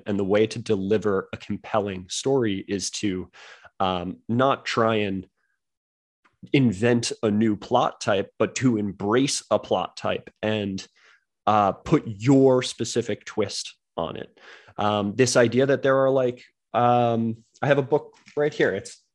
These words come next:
it's forty-five master characters. There are forty-five characters that, that appear over and over and over again in fiction. Um, and whenever you add a forty-sixth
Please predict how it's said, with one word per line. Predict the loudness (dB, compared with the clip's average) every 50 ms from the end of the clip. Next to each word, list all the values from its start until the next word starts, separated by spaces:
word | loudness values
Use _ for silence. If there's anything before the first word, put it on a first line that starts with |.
| _ -4
it's | -4 -4 -4 -4
forty-five | -8 -10 -8 -2 2 4 4 4 2 2 4 4 4 4 2
master | 0 0 0 0 -2 -4 -4 -6 -6
characters. | -2 -2 -2 0 -2 -4 -6 -10 -10 -10 -12 -6 2
There | 4 4 6 4
are | 2
forty-five | 0 0 2 4 4 4 2 0 2 4 4 4 4
characters | 2 2 2 2 2 -2 -6 -12 -14 -14 -6 0
that, | 0 0 0 0 -8 _ -20 -20 -18 -6
that | 0 2 4 4
appear | 4 2 0 0 0 2 2 2 4 4
over | 4 4 4 4 2 2
and | 2 0
over | -2 0 0 -2
and | -2 -2
over | -2 -4 -2 -4 -4 -4
again | -4 -6 -6 -6 -8 -10 -12 _ -20 -20 -20 _ _ _ 0
in | 2 2 0 -2
fiction. | -4 -4 -4 -4 -4 -6 -8 -8 -8 -10 -14 _ _ _ -20 _ _ -2
Um, | 2 2 4 4 2 0 0 -2 -4 -6 -8 _ _ _ _ _ _ _ 2
and | 4 6 6 4 2 0 -2 -4 -6 -6
whenever | -2 0 2 2 4 4 4 4 4 6 6 6 6 4 0 -4 _ _ _ -10
you | -6 -2 0 0 0 0 -2 -2 _ 0
add | 2 4 4 4
a | 2 2
forty-sixth | 0 -2 -2 -2 -2 -2 -2 -4 -6 -4 -4 -2 -4 -4 -4 -8 -12 -12 -14